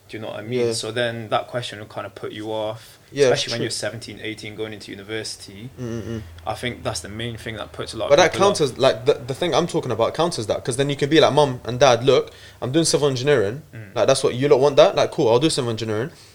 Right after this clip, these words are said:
Speaker 2: But then I can, let me do drama and history and all this shit as well. Like, why not?
Speaker 1: Yeah, but that's not an option, though.
Speaker 2: That's what I'm saying. But,
Speaker 1: Yeah,
Speaker 2: like,
Speaker 1: if that was an option, it'd make everything a lot easier.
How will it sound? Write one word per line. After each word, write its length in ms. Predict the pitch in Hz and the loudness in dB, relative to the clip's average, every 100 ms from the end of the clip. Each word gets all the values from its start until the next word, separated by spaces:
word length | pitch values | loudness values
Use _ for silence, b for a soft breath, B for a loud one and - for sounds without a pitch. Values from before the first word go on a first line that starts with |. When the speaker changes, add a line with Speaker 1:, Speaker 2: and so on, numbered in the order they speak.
| b _ | b _
Speaker 2:
But 100 | 139 | 2
then 100 | 143 | 4
I 60 | 151 | 4
can, 220 | 165 135 | 2 2
let 80 | 175 | 4
me 80 | 170 | 6
do 140 | 160 | 4
drama 300 | 135 156 139 | 8 8 8
and 100 | 131 | 2
history 200 | 143 147 | 0 -2
and 80 | 135 | 2
all 80 | 143 | 2
this 100 | 143 | 2
shit 160 | - | 4
as 100 | - | 2
well. 140 | 165 139 | 4 4
Like, 140 | 104 | 4
why 160 | 120 139 | 2 0
not? 160 | 127 | -2
Speaker 1:
Yeah, 140 | - 120 120 | -6 -14 -14
but 80 | 104 | -8
that's 160 | 113 | -8
not 140 | - 104 | -8 -6
an 40 | |
option, 360 | 120 - - 98 | -6 -6 -14 -12
though. 140 | 98 110 | -12 -8
Speaker 2:
That's 160 | 135 147 | 2 4
what 60 | 156 | 4
I'm 60 | |
saying. 340 | - 180 123 110 | 2 2 2 2
But, 120 | 123 | 4
Speaker 1:
Yeah, 100 | 120 | 6
Speaker 2:
like, 100 | 107 | 4
Speaker 1:
if 80 | - | 2
that 120 | 127 | 0
was 140 | 143 | 0
an 60 | 139 | -2
option, 260 | 139 117 | -6 -8
it'd 80 | 120 | -6
make 160 | 120 113 | -8 -4
everything 300 | 120 120 113 | -6 -6 -10
a 20 | |
lot 180 | 113 - | -8 -6
easier. 360 | 127 110 101 | -6 -8 -10